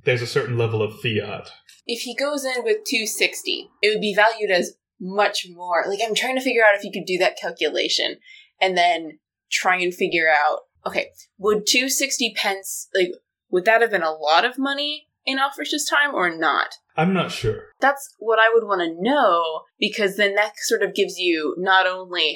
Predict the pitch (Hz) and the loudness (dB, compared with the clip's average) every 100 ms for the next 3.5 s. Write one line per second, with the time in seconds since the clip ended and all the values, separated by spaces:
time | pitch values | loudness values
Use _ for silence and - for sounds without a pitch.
0 | - 180 175 165 160 165 175 160 165 151 | -2 -2 0 0 0 0 0 -2 -4 -8
1 | 147 147 160 185 226 - 240 233 247 - | -4 0 0 0 -2 -4 -4 -2 -2 -4
2 | - - - - 202 - 180 180 190 175 | -8 -8 -10 -2 -2 0 0 2 2 2
3 | 165 170 226 226 | 2 -2 -4 -6